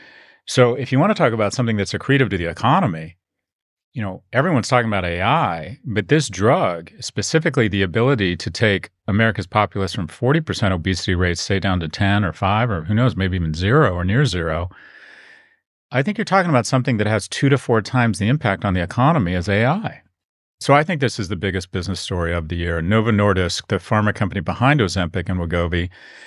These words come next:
became the most valuable company in Europe this September, surpassing L V M H. I don't know what kind of I P protection, but I think they could become one of the most valuable companies in the world. At four hundred billion, it's worth almost as much as Denmark's annual G D P, where it's headquartered. This past quarter, Novo Nordisk, I'm just gonna call it N two,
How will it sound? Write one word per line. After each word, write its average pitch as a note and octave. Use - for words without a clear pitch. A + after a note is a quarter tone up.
became A#2
the G2
most A#2
valuable A2+
company G2+
in F2+
Europe G#2
this F#2+
September, F2
surpassing G2
L F#2+
V F2
M F2
H. F#2
I G#2+
don't G#2+
know G2+
what F2+
kind G2
of E2+
I F2
P G#2+
protection, F#2
but D#2
I D#2+
think G#2+
they G2+
could F2
become E2+
one E2
of E2
the -
most E2
valuable E2+
companies E2+
in F2+
the E2+
world. E2+
At A2
four C3+
hundred C#3
billion, A2
it's -
worth G#2
almost G2+
as G2
much G2
as F#2
Denmark's F#2+
annual F#2+
G G2+
D G2
P, E2+
where G#2+
it's F2
headquartered. E2+
This F2+
past A#2
quarter, G2+
Novo G2
Nordisk, F#2
I'm A#2+
just D3+
gonna G2+
call F#2
it F2
N G2
two, E2+